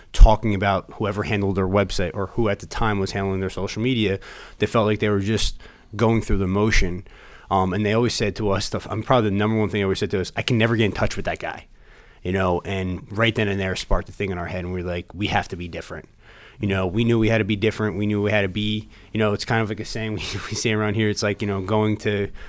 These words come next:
I feel like when you go to college and you show up to class every single day and you, you, you do your homework and you take all the tests, like, you're not gonna fail.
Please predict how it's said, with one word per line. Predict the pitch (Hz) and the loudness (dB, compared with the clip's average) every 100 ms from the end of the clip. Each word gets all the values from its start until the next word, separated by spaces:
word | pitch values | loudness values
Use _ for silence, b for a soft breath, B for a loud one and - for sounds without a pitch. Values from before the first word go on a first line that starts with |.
| B - | B -8
I | |
feel | - 113 | 0 0
like | 110 | 0
when | 104 | 0
you | |
go | 107 | 0
to | 107 | 0
college | - 107 107 | 4 6 6
and | 98 | 2
you | 101 | -2
show | - 104 | 0 0
up | |
to | - | -2
class | - 113 107 98 - - | 0 2 4 4 0 -2
every | 110 104 113 | -4 0 0
single | 120 104 | 0 0
day | 104 120 110 104 | 4 6 6 4
and | 101 | 2
you, | 101 | 0
you, | 98 104 101 95 85 | 0 0 -2 -4 -6
you | 107 95 | -6 0
do | 110 | 2
your | 107 107 | 2 2
homework | 107 110 104 | 2 2 0
and | 101 101 | 0 0
you | 95 | -2
take | - 107 107 | 0 0 2
all | 101 | 0
the | 101 | 0
tests, | - 110 104 92 | 2 2 2 -4
like, | 98 - B B | -8 -10 B B
you're | 127 | 4
not | 135 139 | 6 4
gonna | 92 | 2
fail. | 85 110 78 - | -2 -2 -4 -6